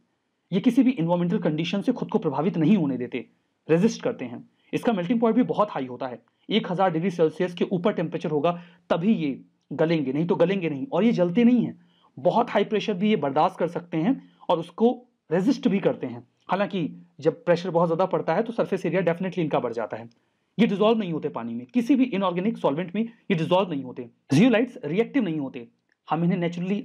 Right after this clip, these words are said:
occurring minerals के फॉर्म में पा सकते हैं, इसीलिए ये एनवायरनमेंट को नुकसान भी नहीं पहुंचाते। कुछ ऐसे दिखते हैं जियोलाइट्स, अगर आप इन्हें देखना चाहें तो। कई और इसके फॉर्म्स हो सकते हैं, but एक इमेज मुझे यहाँ पे मिल गई थी तो मैंने आपके लिए रख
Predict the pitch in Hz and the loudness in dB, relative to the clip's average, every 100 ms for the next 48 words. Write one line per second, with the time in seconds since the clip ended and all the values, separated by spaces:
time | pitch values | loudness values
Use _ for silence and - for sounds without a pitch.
0 | - 160 175 156 156 170 175 190 135 135 | -4 -2 -2 0 2 2 0 -2 -2 0
1 | 170 147 151 - - 139 220 _ - 185 | 0 0 -2 -6 -10 -10 -12 _ -8 0
2 | 262 220 262 262 160 185 151 135 170 208 | 2 4 2 2 -4 -2 0 2 2 2
3 | 240 254 - - 151 156 165 185 156 135 | 2 2 -4 -8 -4 -2 0 0 0 -2
4 | 123 123 110 127 - _ _ _ _ _ | -4 -6 -6 -12 -18 _ _ _ _ _
5 | _ 131 - 165 170 156 - 165 139 123 | _ 0 2 0 0 -4 -4 -6 -4 -4
6 | 120 117 117 - - 135 123 127 143 143 | -4 -6 -10 -12 -6 -2 0 0 0 0
7 | 156 165 135 123 139 226 254 294 240 196 | 0 0 -2 -2 -2 0 2 2 2 0
8 | 190 - 185 165 139 160 147 - - 147 | -2 -8 -6 -4 -4 -4 -6 -8 -8 -6
9 | 233 - _ _ 220 - 190 170 156 143 | -6 -10 _ _ -4 -2 -6 -6 -6 -6
10 | 139 139 127 131 123 120 127 - 165 131 | -4 -4 -4 -6 -6 -6 -6 -6 -4 -4
11 | 113 - 127 147 | -6 -4 0 0